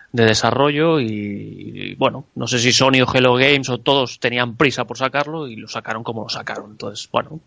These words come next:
pagaron el pato, pero la gente que realmente se ha quedado, yo creo que está contenta con lo que acaba teniendo.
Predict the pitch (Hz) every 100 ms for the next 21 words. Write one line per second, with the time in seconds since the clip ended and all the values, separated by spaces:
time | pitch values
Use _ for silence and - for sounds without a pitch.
0 | _ - 104 120 117 123 127 127 147 143
1 | 190 - - - - - - 143 127 110
2 | 131 131 139 131 139 135 135 131 127 120
3 | 127 156 - 143 127 - 165 127 135 117
4 | 104 104 110 120 120 113 113 110 - 110
5 | 110 107 104 107 101